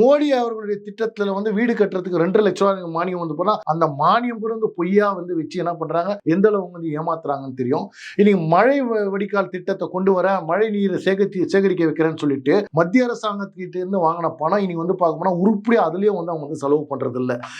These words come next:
இதுக்கெல்லாம் வந்து கணக்கு கேட்டாங்கன்னா என்ன? அப்ப வந்து பார்க்க போனீங்கன்னா இந்த பிரைவேட் ஸ்கூல்னு வந்து போனா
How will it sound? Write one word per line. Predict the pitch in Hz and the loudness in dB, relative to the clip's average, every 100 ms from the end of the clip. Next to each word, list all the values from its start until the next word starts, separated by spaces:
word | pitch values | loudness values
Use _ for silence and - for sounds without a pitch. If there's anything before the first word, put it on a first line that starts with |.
| - | 4
இதுக்கெல்லாம் | 208 208 208 240 | 6 6 4 2
வந்து | 226 226 | 0 -4
கணக்கு | 185 220 208 202 | -4 -4 -6 -6
கேட்டாங்கன்னா | 175 170 165 170 | -2 -2 -2 -2
என்ன? | 151 147 156 - - - | -2 -4 -6 -12 -8 4
அப்ப | 175 202 | 4 6
வந்து | 226 247 | 2 4
பார்க்க | 240 240 226 | 4 2 2
போனீங்கன்னா | 214 233 240 | 0 0 0
இந்த | 214 | 0
பிரைவேட் | 202 247 262 | 2 2 0
ஸ்கூல்னு | - 220 220 202 | -2 -2 0 0
வந்து | 185 175 | -2 -2
போனா | 202 | -2